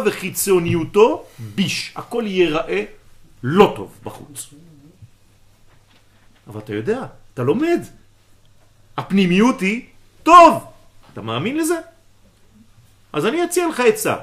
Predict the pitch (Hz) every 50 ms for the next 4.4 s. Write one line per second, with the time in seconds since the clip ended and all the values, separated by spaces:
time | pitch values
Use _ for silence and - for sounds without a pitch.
0 | - - 226 302 247 - 262 226 - - 196 175 180 185 190 175 156 127 127 135
1 | 131 - 143 151 160 151 147 156 165 156 135 117 - - 120 110 117 123 117 -
2 | 147 127 - - - 117 131 165 185 - - 320 330 320 - - - - _ _
3 | _ _ _ _ - - - - - - 277 254 233 254 240 - 190 160 151 143
4 | 131 139 120 110 - 90 78 -